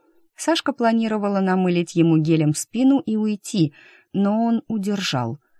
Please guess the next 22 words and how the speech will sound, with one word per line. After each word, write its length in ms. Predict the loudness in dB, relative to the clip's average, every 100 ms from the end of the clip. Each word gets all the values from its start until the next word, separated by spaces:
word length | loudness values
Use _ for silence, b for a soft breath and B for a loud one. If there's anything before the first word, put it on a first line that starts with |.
| _ _ -2
То 140 | 2
гель 360 | 2 4 2 2
открыть-закрыть, 1080 | -4 -4 -2 -2 0 -2 -2 -2 -4 -4 -12 -4
то 140 | -4
душ 360 | -2 -4 -6 -6
подержать. 720 | -2 -2 -2 -2 -4 -4 -12 _ _ _
Она 300 | 0 4 6
и 140 | 6
видела, 420 | 6 2 0 0
что 280 | 0 -2 -2
одной 340 | 0 2 2 0
рукой 520 | -2 -4 0 0 -2
всё 240 | -8 -2 0
это 200 | 0 0
делать 360 | 0 0 -2
сложно, 640 | -4 -2 0 0 0 -2 -4 b b b -4
но 120 | -2
ощущение 720 | -2 -4 -4 2 4 4 2
надуманности 920 | 0 0 0 2 4 4 4 0 -2 -2
и 260 | -2 -4
постановочности 1080 | -4 -6 -4 -2 -2 -2 -4 -4 -4 -4 -8
происходящего 1080 | -4 -2 -2 -4 -4 -4 -4 -4 -2 -2